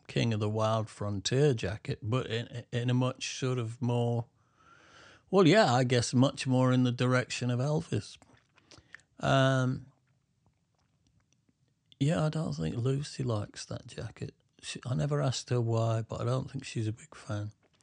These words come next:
Um, but no, I have worn that more in more recent times. But I just saw it hanging up in a market and thought, "Wow, I'll have that." Um, so I've worn that,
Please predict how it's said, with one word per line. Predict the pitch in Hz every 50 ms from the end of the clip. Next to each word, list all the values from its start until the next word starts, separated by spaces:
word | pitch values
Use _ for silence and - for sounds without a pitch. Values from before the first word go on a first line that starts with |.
| - - - - - - - - _ _ _ -
Um, | 135 127 127 135 135 127 127 131 131 127 131 131 139 139 - - _ _ _ _ _ _ _ _ _ _ _ _ _ _ _ -
but | - 175 170
no, | 170 180 202 214 202
I | 165
have | 127 170 175 196 196 -
worn | 240 233 220 147 110 101 98
that | 98 101 98 - -
more | 110 107 107 107 107 107 - -
in | 110 110 110
more | 110 107 107 107
recent | 110 113 120 123 - - - - - -
times. | - - - 104 104 104 -
But | - - -
I |
just | 208 - 262 - -
saw | - 214 208 180
it | -
hanging | 135 - 147 139 131 131
up | 170 202 - -
in | - 139
a | 117
market | 120 139 151 160 170 170 - - - -
and | 156 139
thought, | - - 113 110 -
"Wow, | - - - - - 233 247 240 240 165 98 120 - _ _ _ _ _ _ _ _ - - - _ _ _ - -
I'll | 101 104 131
have | 202 202
that." | 185 - 92 - - - - _ _ _ _ _ _ _ _ _ _ _ _ _ - - - - - - - - _ _ _ _ _ -
Um, | - 135 139 139 139 139 143 143 143 143 135 143 160 _ _ _ _ _ _ _ _ _ _ _ _ _ _ _ _ -
so | - - - 170 156 156
I've | 165 170 165
worn | 156 156 175 196 226 220 208
that, | 175 127 120 - - _ - -